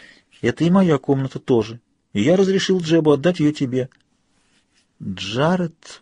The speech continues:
будет в бешенстве", прошептала я. "Моя комната. Что хочу, то и делаю", заносчиво пробормотал Джейми и тут же добавил: "А мы ему и не скажем. Ему вовсе не обязательно знать". "Удачная мысль", согласилась я. "Ты что, не рада будешь, если я с тобой переночую?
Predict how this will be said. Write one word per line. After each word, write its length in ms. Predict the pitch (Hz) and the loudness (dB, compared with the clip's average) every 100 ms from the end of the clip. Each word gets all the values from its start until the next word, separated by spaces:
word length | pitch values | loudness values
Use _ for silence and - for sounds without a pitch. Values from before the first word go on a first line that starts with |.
| - | -10
будет 340 | 110 151 170 | -6 -2 -2
в 180 | 160 120 | -2 -8
бешенстве", 920 | 107 120 180 202 - 170 - 127 139 | -4 0 2 0 -2 -6 -6 -4 -4
прошептала 500 | 139 127 135 - 120 | -4 -8 -6 -2 -2
я. 200 | 120 113 - _ _ _ _ _ _ 123 | -4 -6 -10 _ _ _ _ _ _ -2
"Моя 260 | 170 160 | 2 2
комната. 420 | - 101 87 - | 2 -2 -2 -10
Что 160 | - 131 | -6 -2
хочу, 260 | 135 135 185 | 0 0 2
то 100 | 139 | 2
и 80 | |
делаю", 360 | 147 110 98 95 | 2 0 -2 0
заносчиво 460 | 110 117 98 - 98 | 0 2 0 -2 -2
пробормотал 540 | 104 95 104 98 95 | -2 0 0 0 0
Джейми 380 | 98 156 156 135 - - - _ _ _ _ | 2 2 0 -4 -12 -20 -20 _ _ _ _
и 100 | 110 | -4
тут 160 | 104 110 | -2 0
же 80 | 117 | 4
добавил: 380 | 117 117 110 | 6 6 4
"А 80 | 120 | 2
мы 100 | 151 | 0
ему 160 | 135 123 | -2 -2
и 80 | 98 | -2
не 80 | |
скажем. 540 | - - 143 131 131 127 _ - | -4 -4 -4 -4 -8 -14 _ -8
Ему 240 | 98 120 | -2 2
вовсе 260 | 107 95 101 | 2 0 -2
не 80 | 98 | -2
обязательно 460 | 90 113 131 135 | 0 -2 -2 -6
знать". 340 | 120 127 120 _ _ _ _ _ _ _ - | -8 -10 -12 _ _ _ _ _ _ _ -12
"Удачная 540 | 92 117 151 170 170 | -4 -2 -2 -2 0
мысль", 280 | 170 196 151 | 0 -2 -4
согласилась 580 | 160 156 151 147 135 143 | 0 0 0 -2 -2 -4
я. 140 | 135 _ _ _ _ _ _ _ _ _ - | -4 _ _ _ _ _ _ _ _ _ -8
"Ты 100 | 156 | -4
что, 160 | 165 | 0
не 120 | 151 | 2
рада 220 | 170 208 160 | 2 0 -2
будешь, 260 | 95 - | -4 -8
если 180 | 104 117 | -4 -2
я 60 | 107 | 0
с 40 | |
тобой 200 | 117 104 | 0 -2
переночую? 600 | 113 117 135 - 95 | -2 -4 -4 -4 -8